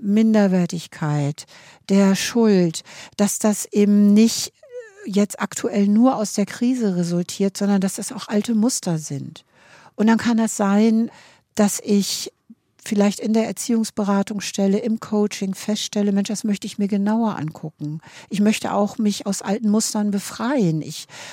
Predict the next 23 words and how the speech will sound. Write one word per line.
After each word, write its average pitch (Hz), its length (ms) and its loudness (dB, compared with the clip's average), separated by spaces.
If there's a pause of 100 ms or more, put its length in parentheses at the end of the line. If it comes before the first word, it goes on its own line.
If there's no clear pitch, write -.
(100)
hab - 180 -2
ja 233 80 6
jetzt“, 208 320 2
weil 196 140 4
eine 202 160 4
Krise 240 380 -2
ist 214 140 -4
ja 220 120 -2
auch 202 80 -2
eine 214 140 0
Chance, 277 440 0
„ich - 160 -8
hab 214 140 -4
ja 214 60 2
jetzt 208 380 2 (480)
als 190 200 0
erwachsene 240 960 2
Frau 214 420 2
und 240 240 -2
Mutter, 208 360 0
sag 214 200 0
ich 220 160 -4
mal, 214 320 2